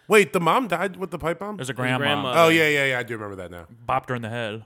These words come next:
Speaker 1: That's
Speaker 3: Because
Speaker 1: ki-, that's
Speaker 3: we
Speaker 1: funny
Speaker 3: were
Speaker 1: stuff.
Speaker 3: like, "That's something that child's gonna have to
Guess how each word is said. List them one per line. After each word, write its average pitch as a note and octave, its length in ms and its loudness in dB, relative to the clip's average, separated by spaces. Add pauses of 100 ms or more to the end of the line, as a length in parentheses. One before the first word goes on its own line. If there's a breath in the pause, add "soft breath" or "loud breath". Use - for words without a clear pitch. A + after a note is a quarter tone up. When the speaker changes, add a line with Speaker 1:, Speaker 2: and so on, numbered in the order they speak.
(120)
Speaker 1:
That's C#3+ 180 -2
Speaker 3:
Because D3 160 -4
Speaker 1:
ki-, - 80 -20
that's B2+ 140 -8
Speaker 3:
we D#3+ 60 -6
Speaker 1:
funny E3+ 140 -2
Speaker 3:
were E3+ 40 -2
Speaker 1:
stuff. D#3+ 120 -2
Speaker 3:
like, C#3 280 -4
"That's D3+ 260 -4
something D3+ 420 -6
that C3 140 -10
child's A#2+ 320 -8
gonna A2+ 220 -8
have A2 200 -8
to G#2+ 200 -8